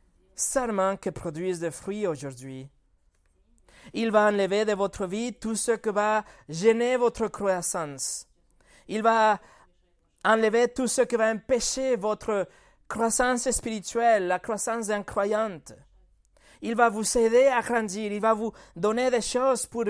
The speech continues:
que vous grandissez dans votre foi, mais en même temps, il veut, il vous ferait ralentir si vous êtes en train de grandir trop vite. Pour que votre croissance soit avec la force, que vous,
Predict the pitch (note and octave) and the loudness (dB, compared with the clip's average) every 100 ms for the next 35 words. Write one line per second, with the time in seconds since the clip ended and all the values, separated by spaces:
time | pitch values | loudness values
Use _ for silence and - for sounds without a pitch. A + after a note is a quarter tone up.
0 | - - _ A#3+ G#3 G3 A3+ A3 G#3 C4 | -4 -12 _ 0 2 0 0 0 -2 0
1 | C4 A#3+ G#3 G#3 G#3 - C4 B3+ - - | 0 0 -4 -4 -6 0 2 4 2 -6
2 | F#3+ G#3+ C#4 C4+ C4 C4 B3+ - - G3+ | -2 2 0 0 -2 -2 -4 -10 -10 -6
3 | G3+ A#3 G#3+ G3 G#3 A#3 A3+ A#3 A3 - | 0 0 0 -4 -2 0 0 0 -2 -8
4 | _ - - B3 A#3 A3 G#3 - D4+ D4+ | _ -12 0 2 4 2 0 -2 0 0
5 | A#3 A3 F#3+ A3 G#3+ G3+ - A3 G3+ F3 | -2 -6 -6 -4 -2 -4 -6 -6 -6 -4
6 | F#3 F3+ G#3 F#3 - G3 F#3 B3+ - D#3+ | -6 -4 -8 -8 -6 -6 -4 -6 -6 -6
7 | B2+ - _ _ _ _ _ _ _ _ | -6 -8 _ _ _ _ _ _ _ _
8 | _ _ _ _ _ _ _ _ - - | _ _ _ _ _ _ _ _ -20 -4
9 | - - A3 G3+ G3 G3+ F3+ - - - | -2 2 2 2 0 0 0 -2 -20 -16
10 | - A3 G#3+ - A3+ B3 B3 - A#3 A3+ | -6 0 0 2 0 0 -2 2 4 4
11 | G3+ F#3+ F#3 E3+ - A#3+ A#3 - F3 E3+ | 0 -2 -4 -6 -4 -2 -2 -2 -6 -4